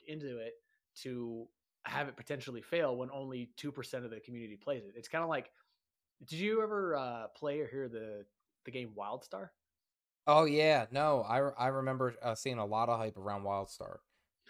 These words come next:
Speaker 1: So WildStar was like that. Like, wha-, as a game, it was really fun, but, like,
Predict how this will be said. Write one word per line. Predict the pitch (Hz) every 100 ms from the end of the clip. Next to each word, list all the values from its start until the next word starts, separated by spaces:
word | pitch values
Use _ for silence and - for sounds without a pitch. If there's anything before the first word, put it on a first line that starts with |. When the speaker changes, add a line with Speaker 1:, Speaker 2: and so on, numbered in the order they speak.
| -
Speaker 1:
So | - 165 143 - _
WildStar | 160 196 254 240 220
was | 151
like | 131 131
that. | 123 113
Like, | 127
wha-, | - _ - _
as | 202 170
a |
game, | 139 160 220
it | 147
was | 117
really | 151 143
fun, | 143 160 143 123
but, | 139
like, | 131 -